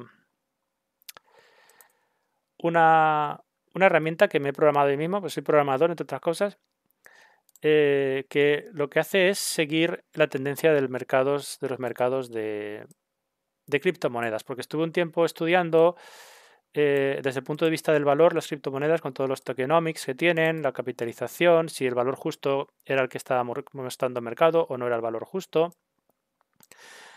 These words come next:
Te voy a poner en, quizás en, en una hora mejor que en quince minutos. Entonces, vamos a ver. Mirad.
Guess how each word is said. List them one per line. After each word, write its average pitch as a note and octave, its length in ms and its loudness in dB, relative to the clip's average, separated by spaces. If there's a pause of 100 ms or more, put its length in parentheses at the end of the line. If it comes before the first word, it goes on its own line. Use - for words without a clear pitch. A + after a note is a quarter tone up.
(160)
Te D3+ 120 -10
voy C3+ 80 -2
a - 20 -4
poner C3 320 -4
en, A#2+ 540 -8
quizás - 380 -12
en, A2 360 -12
en A2+ 200 -16
una A#2 180 -8
hora C#3 160 0
mejor D3 380 -8
que - 100 -12
en A#2 140 -12
quince - 300 -16
minutos. B2 480 -12 (2500)
Entonces, E3 880 -4
vamos C#3+ 280 -6
a D#3 40 2
ver. D#3+ 240 0 (1900)
Mirad. B2 240 -4